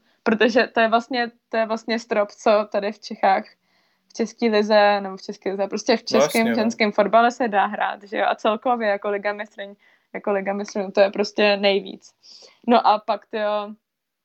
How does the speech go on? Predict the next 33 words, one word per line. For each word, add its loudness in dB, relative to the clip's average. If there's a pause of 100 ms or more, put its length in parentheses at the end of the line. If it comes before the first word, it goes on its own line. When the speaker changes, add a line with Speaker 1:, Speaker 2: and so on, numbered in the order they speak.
(300)
Speaker 1:
já 0
prostě -6
odmala -2
sleduju -6
ty -6
hráčky -2
P 2
S -4
G -2 (160)
a -2
třeba -4 (380)
tam 2
je 2
útočnice, 2
která, 2 (400)
to 2 (420)
jmenuje -4
se -4
Katoto, -2 (140)
je -4
jí -2
dvacet -2
dva 2
let -2
a 4 (460)
Speaker 2:
<laughs> -20
Speaker 1:
to 2 (1080)
prostě -2
úplně 0
má 6
obrovský -2
rekordy 2
a 2